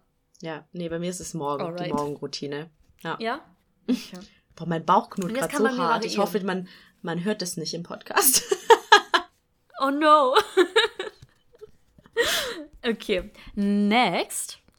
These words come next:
Speaker 2: Ähm, welche Kategorie next?
Speaker 1: Äh, such du dir mal eine aus.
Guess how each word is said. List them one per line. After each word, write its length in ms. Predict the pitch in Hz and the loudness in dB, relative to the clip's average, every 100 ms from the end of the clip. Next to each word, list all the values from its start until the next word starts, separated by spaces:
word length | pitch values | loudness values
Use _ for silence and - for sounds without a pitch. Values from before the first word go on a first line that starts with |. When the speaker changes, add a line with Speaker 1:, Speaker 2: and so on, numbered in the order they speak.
| _ _ - _ _ - | _ _ -20 _ _ -8
Speaker 2:
Ähm, 680 | 226 233 240 240 240 247 _ _ _ _ _ _ _ _ | -6 -4 -4 -4 -6 -10 _ _ _ _ _ _ _ _
welche 380 | 220 220 214 214 | -6 -2 -2 -2
Kategorie 340 | 214 202 202 | -6 -6 -6
next? 340 | 202 247 - - - - - - - - - - - | -8 -12 -14 -20 -20 -20 -10 -10 -10 -14 -16 -18 -14
Speaker 1:
Äh, 200 | 165 156 | -10 -8
such 180 | 359 359 | -8 -4
du 80 | |
dir 140 | 214 180 | -4 -2
mal 100 | 131 | -4
eine 220 | 135 131 | -6 -8
aus. 220 | 139 - | -10 -12